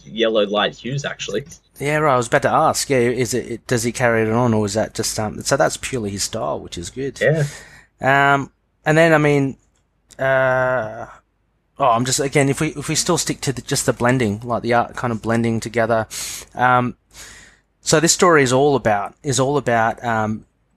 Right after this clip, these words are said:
Speaker 2: uh, Mark Spector and Moon Knight's consciousness, um, jumping between personalities,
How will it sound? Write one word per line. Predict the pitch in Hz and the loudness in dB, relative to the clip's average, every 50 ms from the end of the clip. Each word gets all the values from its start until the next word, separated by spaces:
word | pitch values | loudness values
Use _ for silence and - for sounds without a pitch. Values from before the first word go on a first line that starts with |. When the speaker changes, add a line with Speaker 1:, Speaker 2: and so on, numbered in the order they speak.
| - - - | -20 -16 -12
Speaker 2:
uh, | 113 104 98 | -10 -10 -10
Mark | 92 95 123 123 123 123 120 - | -8 -4 0 2 2 2 2 0
Spector | - - - 120 - - 123 | -4 -4 -4 -4 -4 -4 -2
and | 117 117 | 0 2
Moon | 117 120 120 | 2 4 4
Knight's | 117 113 113 95 - - | 4 2 2 0 -2 -2
consciousness, | - - 135 131 117 - - - - - 117 104 - - - - _ - | -2 0 0 0 0 -2 -2 -4 -2 -2 -2 -2 -2 -2 -4 -8 _ -14
um, | 110 107 104 101 | -10 -10 -8 -4
jumping | - - 127 123 143 - 151 123 113 107 104 - _ | -2 0 0 0 0 0 0 0 0 0 -2 -4 _
between | - - - - 131 123 120 117 110 - _ - | -8 -6 -4 -4 -2 0 0 0 -2 -4 _ -10
personalities, | - - 123 110 - - 113 110 107 110 123 131 139 170 214 233 - - | -6 -4 -2 -2 -2 -2 0 0 0 0 -2 -2 -4 -6 -8 -8 -10 -12